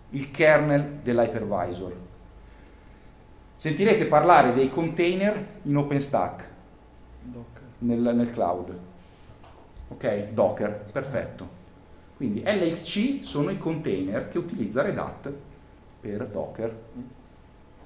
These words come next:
Speaker 1: Quindi i container sono delle virtualizzazioni, però l'hardware non è singolo per ogni macchina,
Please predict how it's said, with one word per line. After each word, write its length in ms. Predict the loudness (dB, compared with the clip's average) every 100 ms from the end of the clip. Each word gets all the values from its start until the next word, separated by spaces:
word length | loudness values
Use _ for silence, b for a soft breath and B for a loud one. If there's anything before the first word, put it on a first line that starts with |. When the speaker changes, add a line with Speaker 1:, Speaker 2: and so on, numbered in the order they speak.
| -20 -20 -20 -20 -8
Speaker 1:
Quindi 180 | -4
i 40 | -2
container 440 | -2 0 0 -2
sono 220 | -2 -2
delle 260 | 0 0 0
virtualizzazioni, 760 | 0 -2 -6 -6 -6 -6 -6 -2
però 240 | 2 4
l'hardware 420 | 4 2 -2 -4
non 180 | -2 0
è 340 | 0 0 -6 -16 -16
singolo 640 | -6 0 0 2 2 2 2
per 160 | 0
ogni 200 | -2 -2
macchina, 540 | -4 -8 -10 -8 -6